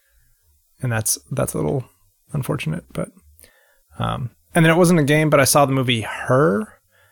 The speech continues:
um, which is written and directed by Spike Jonze or Jonesy or whatever, and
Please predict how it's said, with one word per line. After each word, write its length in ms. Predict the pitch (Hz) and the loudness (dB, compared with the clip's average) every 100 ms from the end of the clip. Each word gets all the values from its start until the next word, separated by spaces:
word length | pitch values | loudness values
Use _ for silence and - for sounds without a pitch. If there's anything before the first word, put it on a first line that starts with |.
| _ _ _ 165 | _ _ _ -8
um, 520 | 127 135 143 151 - _ _ _ | -6 -4 -6 -6 -10 _ _ _
which 480 | 139 135 - - - _ _ _ _ - | -4 -2 -4 -4 -8 _ _ _ _ -4
is 320 | 143 120 113 | -2 0 -2
written 260 | 131 120 123 | -6 -4 -4
and 100 | 120 | -2
directed 240 | 120 - | -4 -4
by 100 | 120 | -6
Spike 320 | 117 - 117 - | -6 -6 -8 -6
Jonze 480 | 113 117 120 123 117 | -4 -4 -2 -4 -6
or 60 | |
Jonesy 420 | 113 117 117 113 120 | -6 -4 -4 -2 -2
or 60 | |
whatever, 280 | 123 123 131 - | -2 -2 -4 -2
and 400 | 131 120 113 | -4 -2 -4